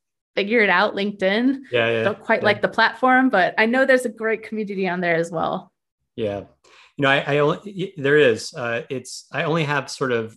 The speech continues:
Speaker 2: enough bandwidth for one, if, if that, and I try
Speaker 1: Right.
Speaker 2: to limit how much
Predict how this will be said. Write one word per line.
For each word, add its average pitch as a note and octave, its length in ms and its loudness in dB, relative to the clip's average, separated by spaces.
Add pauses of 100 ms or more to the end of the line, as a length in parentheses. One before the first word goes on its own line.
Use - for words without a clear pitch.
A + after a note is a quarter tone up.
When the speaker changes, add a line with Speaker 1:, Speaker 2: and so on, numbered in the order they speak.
(120)
Speaker 2:
enough A#2 300 -6
bandwidth A2+ 440 -4
for G#2+ 540 -8
one, A#2 460 -8 (140)
if, B2+ 240 -6
if B2+ 160 -8
that, D3 360 -4 (440)
and A#2 80 -6
I A2 60 -2
try B2+ 160 -2
Speaker 1:
Right. A2+ 80 -2
Speaker 2:
to A2 60 -4
limit A#2 340 -2
how A2+ 140 -6
much A#2 380 -6